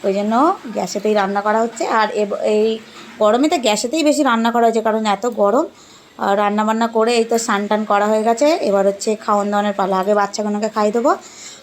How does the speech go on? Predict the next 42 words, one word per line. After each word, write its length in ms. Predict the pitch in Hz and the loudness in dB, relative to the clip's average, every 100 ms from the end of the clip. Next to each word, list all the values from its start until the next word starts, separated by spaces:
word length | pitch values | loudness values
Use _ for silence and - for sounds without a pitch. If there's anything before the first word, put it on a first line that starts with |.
| - - | -20 -8
খেয়ে 300 | - 202 202 | -2 0 2
দে। 180 | 226 339 381 - | 0 0 -2 -2
আর 400 | 196 185 185 185 - - - - - | 0 0 0 -2 -6 -18 -20 -8 0
এই 100 | 202 | 2
যে 60 | |
আপনাদের 300 | 202 208 208 | 2 2 0
দাদা 160 | 214 220 | 2 0
ডিশ 340 | 202 285 339 | 2 2 4
ধুচ্ছে, 520 | 330 269 - - 190 - - - | 2 0 -4 -2 -2 -4 -12 -18
চচ্চড়ি 460 | - 226 226 233 220 | -2 -2 0 0 0
খাবে, 340 | 233 220 220 | 0 2 0
কাঁকড়ার 400 | 220 202 196 214 214 | 0 0 0 0 0
ঝাল 260 | - 202 214 | -2 -2 0
খাবে 240 | 226 220 | 2 0
বলছে, 360 | 202 196 196 190 - - - | 2 -2 -2 -6 -8 -16 -10
যে 80 | 208 | -2
গরম 280 | 202 202 202 | 2 2 4
গরম 180 | 196 202 | 2 2
একটু 200 | 208 226 | -2 -6
খাবো। 300 | - 202 294 | 0 2 4
আর 240 | 311 190 | 4 2
এখানে 300 | - 190 196 | 0 -2 -4
হচ্ছে 160 | 190 202 | -4 -4
আমার 140 | 202 | -4
যা 120 | 185 202 | 0 0
ভাত 240 | 196 185 | 0 0
বাড়ছে 320 | 196 196 233 | 0 0 -2
দুটো 240 | 202 208 208 | -6 -2 0
বাচ্চার 360 | 196 196 226 | -2 -2 -6
জন্য, 300 | 220 247 349 440 - - - - | -2 0 0 0 -10 -18 -18 -2
ওদেরকে 340 | 196 196 214 | 2 2 0
খাইয়ে 340 | 214 202 202 208 | -4 0 2 2
দেবো, 200 | 247 349 | 2 2
কারণ 240 | 254 202 | 2 0
ইলিশ 220 | 190 190 | 0 -2
মাছে 220 | 196 196 | -2 -2
কাঁটা 260 | 202 190 190 | 0 0 0
আছে, 160 | 190 190 | -2 -4
দেখে 220 | 196 202 | -4 -2
দেখে 200 | 196 202 | -2 -4
খাওয়াতে 400 | - 208 196 202 | -4 -4 -2 0
হবে। 180 | 196 | 0